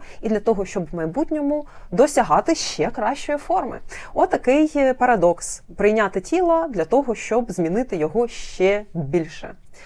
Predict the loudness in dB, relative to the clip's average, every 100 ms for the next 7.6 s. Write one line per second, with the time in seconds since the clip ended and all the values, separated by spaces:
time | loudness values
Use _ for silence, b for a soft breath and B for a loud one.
0 | B B B B B -6 -2 2 6 8
1 | 8 8 6 6 4 8 8 6 -2 -2
2 | -4 0 0 0 -4 -2 2 2 2 -2
3 | -4 -6 -4 -4 0 2 2 -2 -10 -10
4 | -10 0 6 6 8 6 4 2 2 4
5 | 4 6 6 6 2 0 0 0 -4 -8
6 | 0 0 2 0 -2 -6 0 2 2 -2
7 | -6 0 2 2 -2 -12